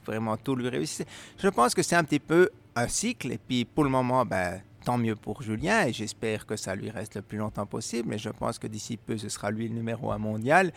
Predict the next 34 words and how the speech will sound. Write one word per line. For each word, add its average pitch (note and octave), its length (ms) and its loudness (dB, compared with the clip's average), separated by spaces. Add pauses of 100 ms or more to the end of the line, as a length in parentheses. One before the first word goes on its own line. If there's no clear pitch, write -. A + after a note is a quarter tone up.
(440)
et G2 480 -2
mérité, C3+ 720 2 (420)
et A2 120 -4
il G#2 80 -2
va A2 100 2
y G#2+ 40 0
rester A2+ 340 -4
certainement A2+ 540 -2
quelques G#2 500 -4 (180)
temps, B3+ 300 8
parce - 280 -2
que F#2+ 280 -2 (100)
pour C3 80 -2
le A2 80 0
moment, A#2 300 0
tout - 180 -6
lui B2 160 0
réussit, D#3+ 500 -4
mais C#3 140 -2
ça, - 180 -4
ça - 160 -4
peut C3+ 200 -6
changer, D#3 420 0
il F3+ 60 0
peut B2+ 160 -4
se - 80 -10
passer D3 300 -2
quelque C#3 280 -8
chose, D#3 240 -6
un C3+ 80 -2
cheval C#3 240 -2
peut D3+ 180 -4
se C#3+ 120 -8
blesser, E3 500 -2